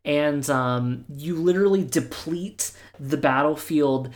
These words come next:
of all of its ambient ether as you do this. You just suck it all up like a sponge.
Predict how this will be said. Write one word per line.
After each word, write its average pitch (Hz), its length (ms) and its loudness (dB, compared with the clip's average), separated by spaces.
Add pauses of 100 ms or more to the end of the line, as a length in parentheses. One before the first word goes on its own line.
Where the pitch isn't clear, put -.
(160)
of 131 160 -2
all 135 240 0
of 143 80 2
its 147 280 -2
ambient 143 580 -2
ether 135 580 -2 (220)
as 135 320 0
you 143 160 0
do 127 260 0
this. 147 240 0
You 135 80 -8
just 139 200 0
suck 123 260 -2
it 147 60 0
all 131 180 2
up 135 140 -4
like 143 160 -4
a - 20 -6
sponge. 127 920 -2